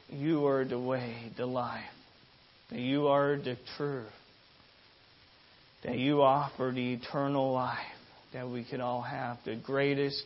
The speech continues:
gift of all. Lord, we just pray, Lord, that, um, bless the remainder of the day.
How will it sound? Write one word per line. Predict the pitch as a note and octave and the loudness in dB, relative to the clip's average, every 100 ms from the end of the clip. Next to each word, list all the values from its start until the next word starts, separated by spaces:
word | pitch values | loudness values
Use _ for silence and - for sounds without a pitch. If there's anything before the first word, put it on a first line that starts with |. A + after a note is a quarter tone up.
| - | -4
gift | C#3 B2+ - | -2 -2 -4
of | B2+ B2+ | -6 -2
all. | B2+ A#2+ A#2+ - - - - - - - - - - - - - - - - | -2 -2 -6 -12 -16 -20 -20 -20 -20 -20 -20 -20 -20 -20 -20 -20 -20 -20 -12
Lord, | A#2 B2 | -6 -2
we | C3 | -2
just | B2+ - - | -2 -6 -4
pray, | F3 D#3+ C#3 | 4 4 4
Lord, | A#2 A2 A2 - - - - - - - - - - | 0 -6 -10 -14 -18 -20 -20 -20 -20 -20 -20 -20 -12
that, | C3+ A#2 | -8 -8
um, | A#2+ A2+ A2 A2 - - - - - _ - _ - - - - - - | -8 -8 -10 -14 -20 -20 -20 -20 -20 _ -20 _ -20 -20 -20 -20 -20 -6
bless | C#3 B2+ G#2+ - - - | -2 -2 -2 -8 -10 -10
the | |
remainder | A#2+ A#2 A#2 A#2+ B2+ | -8 -4 -4 -2 -4
of | B2 | -6
the | C3+ | -6
day. | B2+ A2+ A2+ A2 | -6 -6 -8 -12